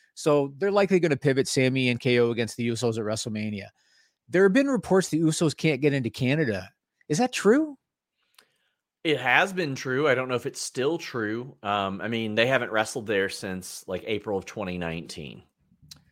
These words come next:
Speaker 1: Okay. Interesting, because obviously everybody thinks that Jay's
Speaker 2: There was
Speaker 1: gonna turn on Sami in Montreal, right?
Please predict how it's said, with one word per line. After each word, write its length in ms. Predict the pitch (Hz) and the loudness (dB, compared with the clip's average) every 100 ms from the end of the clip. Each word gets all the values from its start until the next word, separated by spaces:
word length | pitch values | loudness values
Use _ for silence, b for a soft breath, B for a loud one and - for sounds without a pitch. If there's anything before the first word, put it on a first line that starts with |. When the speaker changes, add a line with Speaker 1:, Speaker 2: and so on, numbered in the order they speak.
| _ _ 120 | _ _ -10
Speaker 1:
Okay. 480 | 123 160 170 107 - _ 156 | -2 0 2 0 -8 _ -10
Interesting, 440 | 143 147 135 123 | -8 -8 -6 -4
because 240 | 135 143 | 0 4
obviously 420 | 139 151 151 139 135 | 4 4 4 6 6
everybody 380 | 131 131 127 | 6 4 2
thinks 640 | 113 - 139 107 - - 175 151 | 0 0 0 0 -2 -6 -6 -4
that 180 | 127 | -4
Jay's 300 | 101 123 131 | 0 4 4
Speaker 2:
There 80 | 131 | 4
was 80 | 127 | 2
Speaker 1:
gonna 80 | 117 | 0
turn 240 | 135 120 | 2 2
on 100 | 113 | 0
Sami 360 | 107 131 127 117 | 0 -2 0 0
in 60 | |
Montreal, 520 | 107 107 113 123 98 - | -2 -2 0 0 0 -6
right? 220 | 101 | -10